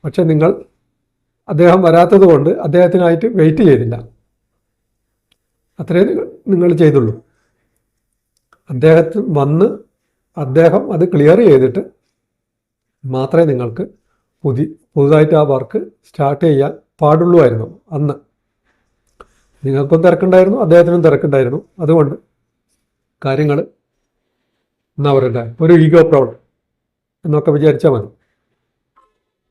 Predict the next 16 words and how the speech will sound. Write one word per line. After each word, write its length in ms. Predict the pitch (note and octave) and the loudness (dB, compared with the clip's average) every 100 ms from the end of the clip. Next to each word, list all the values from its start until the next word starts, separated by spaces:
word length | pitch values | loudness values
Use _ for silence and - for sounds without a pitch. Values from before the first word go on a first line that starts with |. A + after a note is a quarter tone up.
| _ _ _ _ _ _ - | _ _ _ _ _ _ -12
അപ്പോൾ 140 | D3 C#3 | -6 -2
അത് 80 | D#3+ D#3+ | 0 2
മൂപ്പിച്ച് 320 | D#3+ E3+ F#3 | 0 2 4
തരാൻ 200 | E3+ D#3+ D#3+ - _ _ _ _ _ - | 6 4 0 -8 _ _ _ _ _ -10
നിങ്ങളെ 220 | D3+ D#3+ E3 | -4 -2 0
വർക്കേഴ്സ് 380 | C#3 - D#3 D#3 | -2 0 0 2
ഉണ്ടാവും. 280 | C3 A#2+ A2+ _ _ _ _ _ _ _ _ _ _ _ _ _ _ _ _ _ | -2 -4 -6 _ _ _ _ _ _ _ _ _ _ _ _ _ _ _ _ _
അപ്പോൾ 140 | - D3 | -12 -8
അങ്ങനെ 200 | C3 D#3+ E3 | -4 -4 0
ചെയ്യാതെ 360 | C#3 D3 B2 C3+ _ _ _ _ _ _ _ _ _ _ _ _ _ _ _ _ _ _ _ _ _ - | 0 0 0 -6 _ _ _ _ _ _ _ _ _ _ _ _ _ _ _ _ _ _ _ _ _ -2
രണ്ടുപേരും 520 | D#3 D#3+ F3+ D#3+ C#3+ A#2+ - _ _ _ _ _ _ _ _ - - | 0 2 6 6 4 0 -12 _ _ _ _ _ _ _ _ -14 -6
സംസാരിച്ച് 540 | C#3 A#2+ D#3 D3 F#3 A#3 | -6 0 0 0 -2 -4
ക്ലിയർ 260 | C#3 C3 C3+ | 0 2 4
ചെയ്ത് 200 | C3 B2 - _ _ _ _ | 2 0 -8 _ _ _ _
കാര്യങ്ങൾ 420 | D3 C3 C3+ C#3 F#3+ - F3+ | -6 -2 -4 -4 -8 -10 -8
മുന്നോട്ട് 400 | B2+ B2+ C#3+ C#3+ | -6 -4 -4 -4